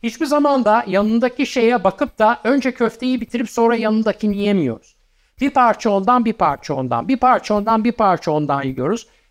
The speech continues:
Bilinçsizce yapmaya çalıştığımız aslında o adaptasyon dediğim şeyi mümkün mertebe geciktirebilir. Ee, dolayısıyla,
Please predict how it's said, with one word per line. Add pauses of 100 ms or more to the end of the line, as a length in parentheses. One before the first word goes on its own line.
(140)
Bilinçsizce
yapmaya
çalıştığımız
aslında
o
adaptasyon
dediğim
şeyi (180)
mümkün
mertebe
geciktirebilir. (600)
Ee, (500)
dolayısıyla,